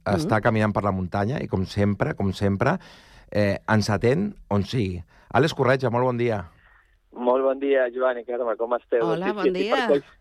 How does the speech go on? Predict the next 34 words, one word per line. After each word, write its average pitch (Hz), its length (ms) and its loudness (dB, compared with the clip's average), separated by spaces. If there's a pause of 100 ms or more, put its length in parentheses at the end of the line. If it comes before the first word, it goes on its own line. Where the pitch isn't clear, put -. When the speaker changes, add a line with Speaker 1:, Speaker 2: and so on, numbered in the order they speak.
(160)
Speaker 3:
per 139 140 0
Collserola 147 460 0
passejant, 151 680 -2
gaudint 123 420 -2
d'aquest 131 340 -4
dia 120 220 -2
meravellós 113 460 0
que 110 80 -4
fa 113 80 -2
avui, 127 260 0 (480)
i 131 80 -2
la 127 100 6
veritat 120 260 -4
és 160 80 -8
que 165 140 -8
tenia 151 240 -2
por 180 100 0
perquè 156 220 -4
no 143 60 -6
es - 100 -18
connectava 151 400 0
el 143 80 -2
telèfon 147 400 -4
i - 20 -8
dic, 120 160 -14
«Aviam 139 320 -4
si - 80 -4
no 135 140 0
m'escoltaran 113 540 0
bé», 110 80 4
així 110 180 -4
que - 80 -10
espero - 360 0
que, 110 320 2